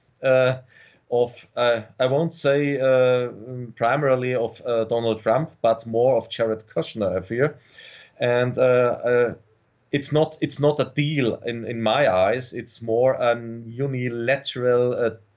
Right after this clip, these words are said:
an unilateral, uh, treaty, uh, dictated, uh, by, uh, Israel. Uh, but what we have to see is that, uh,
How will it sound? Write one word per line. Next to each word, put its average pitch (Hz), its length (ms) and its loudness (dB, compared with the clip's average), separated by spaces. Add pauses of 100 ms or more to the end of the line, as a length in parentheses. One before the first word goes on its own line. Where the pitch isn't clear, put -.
(160)
an 120 220 -8
unilateral, 117 1000 2
uh, 110 120 4
treaty, 156 760 0 (460)
uh, 120 340 6 (140)
dictated, 117 840 -2
uh, 110 340 2
by, 101 500 2
uh, 101 260 0
Israel. 123 600 0 (680)
Uh, 117 300 4 (240)
but 120 200 -2 (260)
what 185 200 0
we 190 80 -2
have 175 220 0
to 151 100 -6
see 160 460 -4
is 113 160 -8
that, 127 400 0
uh, 131 320 2